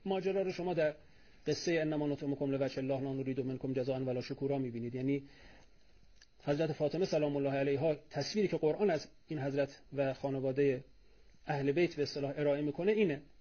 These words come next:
که مسکین و یتیم و اسیر سه روز پشت سر هم آمدن و اینها همون افطاری ساده‌ای رو که داشتن، علیرغم اینکه از صبح تا شب روزه گرفته بودن، حسن و حسین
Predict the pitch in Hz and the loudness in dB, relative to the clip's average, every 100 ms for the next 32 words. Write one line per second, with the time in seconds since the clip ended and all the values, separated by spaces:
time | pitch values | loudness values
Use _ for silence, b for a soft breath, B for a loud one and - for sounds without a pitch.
0 | - 165 160 160 - 208 185 156 151 180 | -8 -2 2 2 0 2 4 2 2 0
1 | 156 143 180 139 190 160 - 143 151 156 | 0 0 -2 0 2 2 0 -2 0 0
2 | 156 185 175 190 208 208 - b b b | 0 0 0 2 2 0 -4 b b b
3 | b 147 160 165 165 202 165 165 220 190 | b -2 0 0 2 2 2 2 2 4
4 | 160 - 160 180 196 - 156 196 208 165 | 0 0 0 4 4 4 2 4 4 4
5 | 143 139 - 139 143 156 185 170 156 147 | 0 0 -2 -2 2 2 2 0 2 0
6 | - 185 - 151 139 B B - 180 156 | 2 -2 0 -2 -2 B B -2 0 0
7 | 147 151 202 180 151 - 139 139 120 117 | -2 2 4 4 2 -2 -2 -2 -4 -10
8 | - 139 165 151 147 170 165 | -8 -6 -2 0 0 0 0